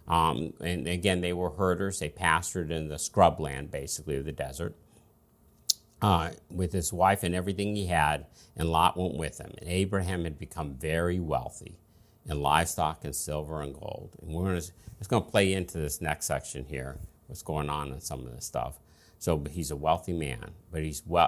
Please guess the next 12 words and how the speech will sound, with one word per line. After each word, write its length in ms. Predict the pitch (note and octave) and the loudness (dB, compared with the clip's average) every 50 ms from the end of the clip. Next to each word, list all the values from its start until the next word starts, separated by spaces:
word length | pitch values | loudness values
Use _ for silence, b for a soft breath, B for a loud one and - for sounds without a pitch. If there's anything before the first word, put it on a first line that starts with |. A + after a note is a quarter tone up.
| - F#2 | 6 2
his 240 | D#2+ D2+ C#2+ C#2+ D#2+ | -8 -8 -10 -8 -4
wealth 340 | D#2+ E2+ E2+ F2 F2+ - | 0 2 2 2 2 -2
was 180 | - D#2 C#2+ - | -8 -8 -8 -6
gathered 600 | - F2 D#2+ D#2 D#2+ D#2+ D#2 - E2+ D#2+ - - | -2 2 4 4 4 2 0 -2 -6 -6 -6 -8
at 160 | D#2+ D2 - | -10 -12 -10
the 80 | D2 C#2 | -10 -12
expense 580 | C#2 - - - - D#2 D2+ D2 D2 - - - - | -10 -10 -12 -10 -4 -4 -4 -4 -4 -8 -12 -16 -14
of 140 | D2+ D2 E2+ G#2 - _ _ | -16 -16 -16 -18 -20 _ _
giving 300 | - D#2 C2+ - C2+ C2+ | -10 -10 -10 -10 -12 -12
away 200 | B1+ - - - | -12 -12 -14 -14
his 120 | - - - | -16 -18 -18
wife, 320 | - - - - - - | -18 -20 -20 -20 -20 -20